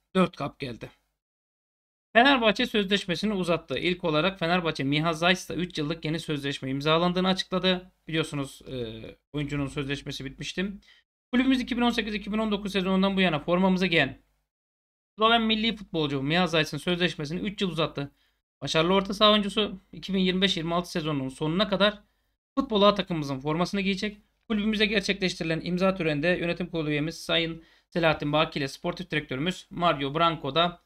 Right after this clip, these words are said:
hazır bulundu diyor, e, açıklamada. Ve Zajc'ın taraftara bir mesajı var arkadaşlar. O mesajı da okuyayım çünkü mesaj önemli.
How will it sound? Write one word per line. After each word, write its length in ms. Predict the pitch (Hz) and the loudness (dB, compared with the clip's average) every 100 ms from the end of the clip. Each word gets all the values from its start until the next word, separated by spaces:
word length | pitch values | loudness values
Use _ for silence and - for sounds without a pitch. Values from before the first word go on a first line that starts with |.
| _ | _
hazır 520 | _ 160 147 175 - - _ - | _ -2 0 0 -2 -14 _ -6
bulundu 400 | 170 165 147 143 | -2 -2 -2 -2
diyor, 380 | 135 170 170 - _ _ _ _ | 0 -2 -2 -14 _ _ _ _
e, 200 | - 123 | -10 -10
açıklamada. 800 | - - - 156 160 143 127 123 _ _ - | -8 -6 -6 -4 -2 0 0 -4 _ _ -2
Ve 180 | 180 180 | 2 2
Zajc'ın 520 | 180 170 170 - 202 | 2 2 2 0 -2
taraftara 640 | 196 180 170 175 170 170 160 | 0 0 0 2 4 4 2
bir 340 | 165 - - _ _ _ _ - | 0 -2 -12 _ _ _ _ -4
mesajı 500 | 156 156 175 165 185 | -2 0 0 2 2
var 140 | 139 | 0
arkadaşlar. 580 | 127 127 123 123 - 175 - | -2 -4 -4 -4 0 -2 -2
O 60 | |
mesajı 400 | 143 143 143 139 | -4 -2 -4 -4
da 80 | 135 | -4
okuyayım 380 | 131 - 175 160 | -4 -2 -4 -4
çünkü 440 | - 135 139 139 - _ _ _ _ 127 | -6 -6 -2 -4 -6 _ _ _ _ -10
mesaj 280 | 131 139 | -4 -4
önemli. 460 | 131 143 135 160 | -2 0 0 -2